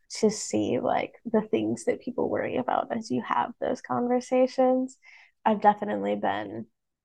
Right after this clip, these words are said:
repeating to myself often that if people did not care about me, they would not be asking questions and trying to understand. And framing it from that perspective has been really helpful,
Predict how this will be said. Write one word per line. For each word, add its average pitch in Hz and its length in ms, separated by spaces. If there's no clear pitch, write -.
repeating 220 540
to 208 100
myself 185 500
often 185 640
that - 320
if 226 200
people 214 300
did 202 220
not - 280
care 208 360
about - 340
me, - 400
they 220 180
would 214 220
not - 200
be - 140
asking - 640
questions - 600
and - 140
trying - 400
to - 120
understand. 226 800
And 196 500
framing 190 380
it - 200
from 185 220
that - 200
perspective - 720
has 220 180
been 175 140
really 170 200
helpful, - 580